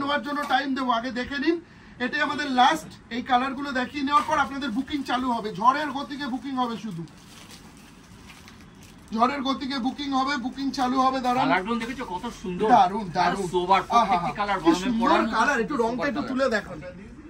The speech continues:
Speaker 1: দারুণ। একটু দেখাও, closely দেখাও কালারটা, দারুণ। আমি আবারও বলছি, এই block প্রিন্টটা একটু change হতে পারে, color same থাকবে, যেই color booking করবেন সেটাই থাকবে। দাম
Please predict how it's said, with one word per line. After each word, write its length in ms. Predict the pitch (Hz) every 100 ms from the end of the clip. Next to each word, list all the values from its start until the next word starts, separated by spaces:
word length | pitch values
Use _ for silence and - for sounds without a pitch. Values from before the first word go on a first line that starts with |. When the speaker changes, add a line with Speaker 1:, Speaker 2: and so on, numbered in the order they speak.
| 131 - - 170 156
Speaker 1:
দারুণ। 300 | 214 208 208 151 - - - -
একটু 120 | 208 220
দেখাও, 220 | 220 226 220
closely 380 | 240 254 233 262 220
দেখাও 220 | 214 185 -
কালারটা, 360 | 175 165 - 147 - - - 120 - - 147
দারুণ। 260 | 202 202 170 - - - -
আমি 100 | 233 254
আবারও 180 | 254 277
বলছি, 140 | 285 320
এই 60 | 285 202
block 180 | 254 -
প্রিন্টটা 280 | 294 294 285 294
একটু 120 | 311 277
change 180 | 262 262
হতে 120 | 247 285
পারে, 120 | 285 262
color 240 | 240 254 -
same 120 | 240 214
থাকবে, 180 | 190 180 185
যেই 120 | 220 214
color 200 | 208 208
booking 200 | 190 220 208
করবেন 200 | 220 240 220
সেটাই 260 | 202 214 190
থাকবে। 240 | 175 156 143 - - - - - - - - 240
দাম 160 | 294